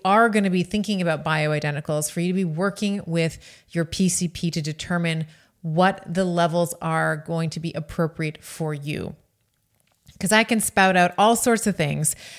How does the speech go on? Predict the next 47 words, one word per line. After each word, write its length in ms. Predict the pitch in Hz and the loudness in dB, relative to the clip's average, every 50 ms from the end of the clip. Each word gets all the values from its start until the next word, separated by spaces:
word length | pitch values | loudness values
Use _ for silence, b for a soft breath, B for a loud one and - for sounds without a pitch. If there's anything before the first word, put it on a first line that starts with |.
| B B B B | B B B B
uh, 260 | 175 175 170 165 165 | 0 2 2 2 4
but 160 | 151 180 160 | 4 4 4
as 180 | 165 180 165 165 | 4 4 4 4
we 120 | 190 190 | 4 4
know, 500 | 190 208 220 220 202 175 165 160 160 165 B B B B B B | 4 4 6 6 6 6 6 4 2 0 B B B B B B
we 160 | 180 185 180 | 2 4 4
are 100 | 175 - | 4 4
all 560 | - 175 170 175 175 175 175 175 175 175 175 - | 2 2 4 4 6 6 4 4 2 0 0 -2
special 400 | - - - 175 160 - 185 170 | -2 0 2 2 2 2 2 0
snowflakes. 600 | - - 165 160 156 - - - - - - - | 2 2 2 2 0 0 -4 -4 -4 -6 -6 -6
And 180 | - 175 175 156 | -4 -4 -2 0
so 200 | - 180 165 165 | 2 2 2 2
what 260 | 156 170 170 - - | 2 2 0 2 0
might 380 | 175 175 180 185 190 185 - | 0 2 2 2 0 -2 -4
work 240 | - 170 180 175 160 | -2 0 0 0 0
for 140 | - - 185 | 0 -2 0
one 240 | 175 196 233 262 269 | 2 2 2 2 0
person 400 | - - 202 185 - 196 185 175 | 2 2 2 2 2 0 0 0
is 200 | - 180 160 - | 0 -2 -2 0
not 300 | 180 180 190 180 180 175 | 0 0 0 0 -2 -2
gonna 200 | 185 175 175 170 | 0 0 0 0
work 260 | 151 156 156 147 - | 0 0 -2 -4 -4
for 140 | - - 160 | -4 -4 -2
another. 300 | 151 151 156 147 156 151 | -2 0 -2 -2 -2 -2
And 120 | 147 156 | -2 -2
we 100 | 156 165 | -2 -2
do 240 | 156 147 185 196 202 | 0 0 2 2 2
really 240 | 190 196 202 190 185 | 2 2 2 2 2
need 140 | 180 175 - | 0 0 0
to 60 | 165 | -2
be 80 | 170 | -2
flexible 480 | 151 - - 160 165 - - 165 160 156 | -2 -2 -4 -4 -4 -4 -4 -4 -2 -4
in 120 | 160 160 | -2 -4
our 120 | 151 147 147 | -4 -4 -4
thinking. 380 | - 165 160 151 - 220 262 269 | -4 -4 -4 -2 -2 -4 -2 0
So 120 | - 202 | 0 2
what 140 | 175 180 185 | 2 4 4
I'm 120 | 185 180 | 4 2
talking 380 | 180 - 220 220 220 - 233 208 | 2 2 2 2 2 2 2 2
about 180 | 185 175 160 147 | 4 4 2 2
here 180 | - 165 165 | 0 0 -2
is 100 | 165 160 | -2 -2
kind 180 | - - - 180 | -2 -2 -2 0
of 80 | 180 | 0
more 180 | 175 175 160 151 | 0 -2 -2 -4
high 420 | 147 - - 180 165 165 170 170 | -6 -6 -2 0 2 2 2 2
level, 560 | 170 160 160 160 156 151 160 156 156 151 156 | 0 0 0 0 0 0 0 0 0 -2 -4